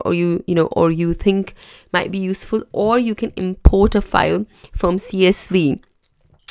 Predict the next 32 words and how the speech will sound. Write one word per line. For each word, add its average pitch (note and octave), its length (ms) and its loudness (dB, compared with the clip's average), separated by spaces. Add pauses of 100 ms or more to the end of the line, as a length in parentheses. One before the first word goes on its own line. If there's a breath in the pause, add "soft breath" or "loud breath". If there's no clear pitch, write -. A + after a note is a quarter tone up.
Now, G3 160 4
this G3 260 2
is C4+ 140 -2
something G3 580 0 (360 loud breath)
which - 180 0
you G#3+ 60 -2
can G#3+ 120 2
also G#3 320 2
do F#3+ 240 -2
on F#3+ 100 0
the F3+ 100 2
website F3 480 2
as F3 180 0
well. E3 340 4 (380 loud breath)
So - 160 2
before G3+ 260 6
adding G#3+ 300 2
project, F3 600 2
you F#3+ 180 -2
may G3 280 4
want F#3+ 560 0 (100)
to G3 420 0 (320 loud breath)
explore - 640 2
the F#3+ 120 -2 (220)
keywords G#3 720 2 (100)
section - 960 -4 (100)
of F3+ 220 -2
this - 200 -4
website. - 580 -4 (520 loud breath)
And, E3+ 540 2
um, D#3+ 520 0 (320)
and, F3 280 2